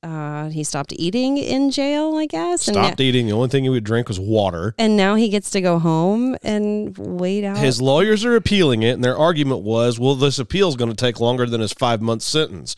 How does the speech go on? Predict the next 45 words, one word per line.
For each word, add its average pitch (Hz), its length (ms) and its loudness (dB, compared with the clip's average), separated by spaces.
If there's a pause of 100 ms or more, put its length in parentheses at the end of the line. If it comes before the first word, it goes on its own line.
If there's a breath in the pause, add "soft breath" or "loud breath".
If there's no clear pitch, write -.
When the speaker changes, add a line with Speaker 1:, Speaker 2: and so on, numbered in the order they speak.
Speaker 1:
Mm-hmm. 165 260 -2
Speaker 2:
So 160 180 4
a 135 60 4
judge 135 340 0
said, 117 200 2
"Okay, 123 260 2
well, 107 220 2
we'll 165 100 4
let 160 160 4
him 127 140 2
out 123 180 0
while 107 140 -4
this 107 180 -4
appeal 123 280 2
goes 95 260 -4
on, 98 160 -2
but 110 120 -2
if 101 80 -8
they 113 140 -4
fails 185 320 2
the 226 80 -2
appeal, 226 400 2
he's 113 160 2
gotta 113 200 4
go 107 120 2
back 113 280 2
to 101 60 -4
jail." 92 460 -2
Speaker 1:
Yeah, 139 380 -4 (200)
well. 143 260 -6
Speaker 2:
W-, 143 200 -12
there 196 240 4
is, 170 260 -2
once 151 360 2
again, 175 260 2
rules 226 320 6
for 226 160 2
thee 190 400 2 (180 loud breath)
and 131 160 0
rules 160 300 6
for 143 160 0
me. 107 380 0
Speaker 1:
Mm-hmm. 156 300 -6 (240)
Speaker 2:
You 170 100 4
know, 151 260 -4